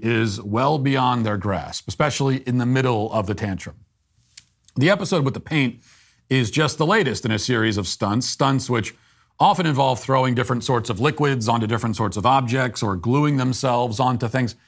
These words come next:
Last week, climate activists glued themselves to the floor at the Porsche Museum. And, uh, the staff at the museum did exactly what people should be doing in response to these sorts of things, what I've been advocating for,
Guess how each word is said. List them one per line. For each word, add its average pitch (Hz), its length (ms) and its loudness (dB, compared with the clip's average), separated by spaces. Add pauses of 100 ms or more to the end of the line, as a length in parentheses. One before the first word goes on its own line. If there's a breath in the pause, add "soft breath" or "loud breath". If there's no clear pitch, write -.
(440 soft breath)
Last 208 280 2
week, 233 160 0
climate 175 340 2
activists 135 400 0
glued 170 340 2
themselves 135 600 2
to - 80 -4
the 110 120 -2
floor 113 600 0
at 101 160 -4
the 110 80 0
Porsche - 560 -2
Museum. 98 540 -4 (580 soft breath)
And, 131 280 2
uh, 127 140 4
the 117 100 -2
staff 220 400 0
at 160 100 0
the 131 60 0
museum 117 600 2
did 143 200 0
exactly 139 760 0
what 127 180 -2
people 120 640 0
should 190 320 0
be 131 100 2
doing 110 300 2
in 104 80 0
response 110 360 0
to 113 60 -2
these 98 100 -2
sorts 107 140 -2
of 107 80 0
things, 113 140 0
what 110 120 2
I've 127 160 2
been 113 100 -2
advocating 113 600 0
for, 104 360 0